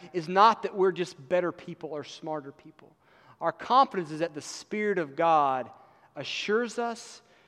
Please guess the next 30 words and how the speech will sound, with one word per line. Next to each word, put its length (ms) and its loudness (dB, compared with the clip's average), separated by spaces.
preserves 680 0
us, 520 -4
grounds 600 2
us 680 -2
to 60 -20
stay 680 0
in 140 -10
the 80 -12
truth. 440 -6
We 120 2
are 120 2
from 340 -4
God. 360 2
We 100 -6
have 240 -8
the 80 -14
Spirit 380 -6
of 100 -12
truth. 300 -14
What 100 6
does 120 4
that 140 8
mean 200 8
for 180 0
us? 220 0
Let's 160 -8
finish 320 -4
here, 180 -4
verse 240 -6
six. 560 -12